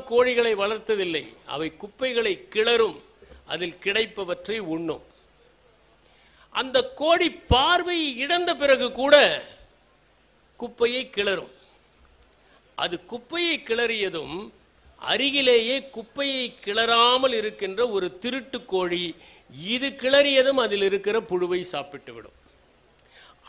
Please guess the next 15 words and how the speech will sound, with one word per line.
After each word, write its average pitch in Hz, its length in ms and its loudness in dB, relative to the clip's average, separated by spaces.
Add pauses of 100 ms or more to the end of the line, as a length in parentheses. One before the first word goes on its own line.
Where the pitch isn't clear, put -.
ஆனாலும் 254 560 -2
தெரியாமல் 214 680 2 (840)
அது 156 180 -6 (160)
கிளறிக்கொண்டே 196 680 -6 (140)
இருக்கும், 165 400 -6 (140)
இது 147 180 -12 (160)
தின்று 165 280 -10
கொண்டே 156 300 -6 (120)
இருக்கும் 135 420 -14
என்பதுதான் 131 640 -10
அந்த 120 120 -16 (100)
உருவக 117 400 -12
கதை. - 180 -16 (1200)
பல 165 300 -4
வகைகளில் 202 640 -2